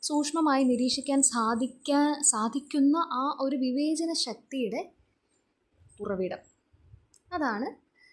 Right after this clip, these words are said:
കാർത്യായനി ദേവി, ആ-, ആറാം ഭാവം. ഏഴാം ദിവസം കാളരാത്രി ഭാവമാണ്. ഇത് അഗാധമായ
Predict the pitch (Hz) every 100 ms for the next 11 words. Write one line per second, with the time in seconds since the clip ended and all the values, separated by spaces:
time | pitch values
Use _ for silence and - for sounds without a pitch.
0 | _ - 214 202 208 202 196 220 269 294
1 | 262 226 196 - 202 202 202 208 208 208
2 | 220 220 214 175 180 - - 233 254 294
3 | 370 415 285 214 - 269 339 226 208 208
4 | 226 220 214 226 202 190 175 175 160 -
5 | - _ - - - - 294 359 202 202
6 | 226 247 269 302 277 254